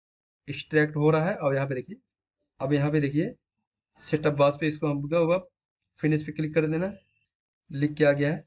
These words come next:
"Thank you, let's start using light shot right now।" ठीक है, अब यहाँ पे देखिए left side में देखिए लिखा है "Print screen, press print screen key on your keyboard।" और उसके बाद second है "Click the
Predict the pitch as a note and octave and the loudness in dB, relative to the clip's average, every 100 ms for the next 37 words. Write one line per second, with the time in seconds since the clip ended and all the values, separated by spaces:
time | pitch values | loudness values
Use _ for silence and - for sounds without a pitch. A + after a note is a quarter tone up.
0 | - C#3 C3+ - A3+ E3 E3 - D3 - | -6 -4 -4 -6 0 0 0 -6 -10 -4
1 | C#3+ D3+ - C#3 C3+ E3 F3 D3 D3 - | -2 -2 -4 -6 -4 -2 0 2 2 0
2 | D#3 E3 C3+ C3+ C#3+ A#2+ C3 B2 G#2 _ | 0 0 0 0 0 -2 -2 -2 -2 _
3 | F3 F#3+ G3+ G3+ _ _ _ _ _ _ | -6 -6 -8 -20 _ _ _ _ _ _
4 | D3+ E3 D#3 F3 E3+ G3 C4+ D3+ D3+ D3+ | 0 2 4 2 0 -2 -2 0 0 0
5 | A3 C#4+ - C#3+ D3+ D3+ D3 C#3+ C#3+ D3+ | -6 -6 -8 0 0 2 2 2 2 0
6 | D3 D3+ C#3 D3+ G3+ _ _ _ _ F3 | 2 2 2 2 0 _ _ _ _ 0
7 | G3+ G#3 - D#3+ - D#3+ F3 D#3+ A2 - | 2 0 -6 -10 -4 2 4 4 0 -10
8 | _ _ - F3 A3+ - - - - - | _ _ -4 0 0 -2 -16 -20 -20 -4
9 | E3+ G3 - D#3 - D#3+ F#3 F3+ F#3 - | -2 -2 -4 -6 -2 0 0 -2 -8 -2
10 | E3 E3 D#3 E3 D#3+ C#3+ D#3 G#3 - C#3+ | 0 4 4 4 2 2 2 0 -2 -4
11 | D3 D3+ D3+ - C#3+ D3 D3+ D3+ G#3+ E3 | 0 0 -2 -6 -4 0 4 4 2 2
12 | E3+ D3 E3+ | 0 2 2